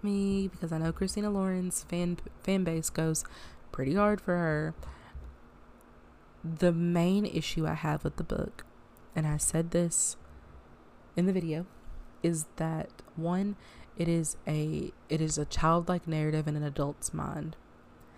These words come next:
The way that the main character is supposed to be in her thirties, forties in the end of the book,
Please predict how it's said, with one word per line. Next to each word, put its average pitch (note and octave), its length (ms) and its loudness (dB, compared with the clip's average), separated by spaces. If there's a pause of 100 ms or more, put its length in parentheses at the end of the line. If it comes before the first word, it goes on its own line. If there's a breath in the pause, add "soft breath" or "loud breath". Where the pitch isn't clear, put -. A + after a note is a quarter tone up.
(320 loud breath)
The E3+ 100 2
way E3+ 200 6
that F#3+ 140 0
the G#3+ 80 2
main E3 300 0
character D#3+ 500 2
is E3 100 2
supposed D#3+ 220 2
to E3 60 0
be D#3+ 160 2
in D#3 80 0
her D#3 200 0 (280)
thirties, F3 600 4 (420 loud breath)
forties G#3 720 2 (400 loud breath)
in F#3+ 100 2
the F#3 200 2
end F3 100 4
of F3+ 100 2
the - 80 -2
book, F3 380 0